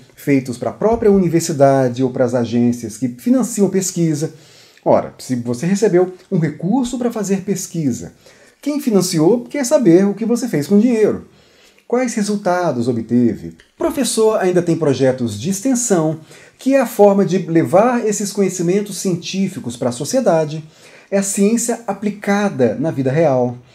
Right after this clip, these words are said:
É a tecnologia que sai da universidade e vai contribuir efetivamente com a comunidade. É, ou é o professor que, junto com os estudantes,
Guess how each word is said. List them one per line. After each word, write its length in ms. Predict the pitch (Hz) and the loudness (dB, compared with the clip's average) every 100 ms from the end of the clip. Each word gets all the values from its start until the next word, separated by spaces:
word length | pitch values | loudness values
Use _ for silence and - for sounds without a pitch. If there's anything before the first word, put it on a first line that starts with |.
| - - _ - - | -20 -20 _ -10 0
É 80 | 202 | 0
a 80 | |
tecnologia 800 | 202 247 233 226 202 131 175 202 156 | 2 0 2 2 2 0 0 2 0
que 140 | 196 | -2
sai 340 | - 233 226 | -2 -2 0
da 100 | 220 | 2
universidade 840 | 208 185 175 165 139 139 139 135 147 | 2 2 0 0 0 0 0 -4 -4
e 40 | |
vai 200 | 139 147 | 0 0
contribuir 680 | 196 185 170 156 160 160 - - _ _ 277 | 0 -4 -2 -2 -2 -4 -8 -20 _ _ -2
efetivamente 1040 | 285 240 240 226 196 175 180 185 175 131 | -2 0 -4 2 4 4 4 0 -2 -4
com 160 | 127 117 | -2 -2
a 80 | |
comunidade. 840 | 117 151 131 185 135 123 113 120 120 - - - - - | -2 0 0 2 2 0 -2 -8 -12 -20 -20 -20 -10 2
É, 240 | 190 160 | 4 4
ou 180 | 240 311 | 4 6
é 100 | 269 | 6
o 220 | 233 196 | 6 6
professor 720 | 165 240 240 - - 214 196 - | 4 2 0 0 2 4 4 2
que, 200 | 190 175 | -2 -2
junto 480 | 131 196 277 240 196 | 0 2 4 2 -2
com 120 | 175 | -2
os 140 | 135 | 0
estudantes, 840 | 165 143 127 156 147 - 101 - | -4 -2 -2 -2 -2 -6 -14 -16